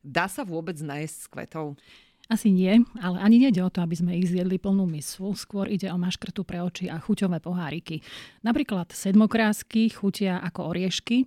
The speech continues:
Speaker 1: Fakt?
Speaker 2: fialky trochu exoticky. Sedmokrásky som ochutnala, takže to potvrdzujem.
Speaker 1: Mhm.
Speaker 2: Ale všetky sa krásne vynímajú v šalátoch, pokojne aj v polievke alebo na chlebe s maslom.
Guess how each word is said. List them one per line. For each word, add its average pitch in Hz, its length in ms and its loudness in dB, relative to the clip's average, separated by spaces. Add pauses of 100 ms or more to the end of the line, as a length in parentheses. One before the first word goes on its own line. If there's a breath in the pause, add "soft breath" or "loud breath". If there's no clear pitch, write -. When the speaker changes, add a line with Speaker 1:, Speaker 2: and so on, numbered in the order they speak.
(200 loud breath)
Speaker 1:
Fakt? 233 160 -8
Speaker 2:
fialky 214 400 2
trochu 208 320 0
exoticky. 202 560 -2
Sedmokrásky 208 640 2
som 196 160 2
ochutnala, 190 560 -4
takže 180 240 -4
to 175 160 -8
potvrdzujem. 202 640 2
Speaker 1:
Mhm. - 240 -12
Speaker 2:
Ale 202 160 -2
všetky 262 320 0
sa - 160 0
krásne 226 480 4
vynímajú 196 480 6
v - 80 -6
šalátoch, 175 720 -6 (320 loud breath)
pokojne 247 320 4
aj 190 160 -2
v - 80 -18
polievke 233 540 4 (100)
alebo 202 400 0
na 170 160 -2
chlebe 170 240 -4
s 160 80 -4
maslom. 165 480 -6